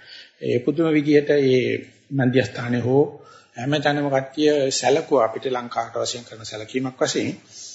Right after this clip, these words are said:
ඉතින් ඒගොල්ලෝ කිව්වා ස්වාමීන් වහන්සේලා වරින් වර මෙහෙ එන්න. ඇවිල්ලා මේ අපේ තිබුණු ජාත්‍යන්තර සම්බන්ධතාවය බුරුම සංඝයා ගිහියෝ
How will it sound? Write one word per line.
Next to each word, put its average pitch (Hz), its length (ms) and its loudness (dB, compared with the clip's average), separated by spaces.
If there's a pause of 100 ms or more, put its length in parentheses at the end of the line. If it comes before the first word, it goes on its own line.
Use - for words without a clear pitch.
ඉතින් 139 240 -4
ඒගොල්ලෝ 139 300 4
කිව්වා 139 220 0
ස්වාමීන් 131 380 -4
වහන්සේලා 127 380 -4
වරින් 123 240 0
වර 131 140 -4
මෙහෙ 131 220 -4
එන්න. 135 220 0 (680)
ඇවිල්ලා 131 300 -6
මේ 135 160 -4
අපේ 123 240 -10
තිබුණු 131 320 -8
ජාත්‍යන්තර 123 540 -4
සම්බන්ධතාවය 127 800 -2 (600)
බුරුම 120 360 -4 (720)
සංඝයා 117 560 0 (220)
ගිහියෝ 117 480 -2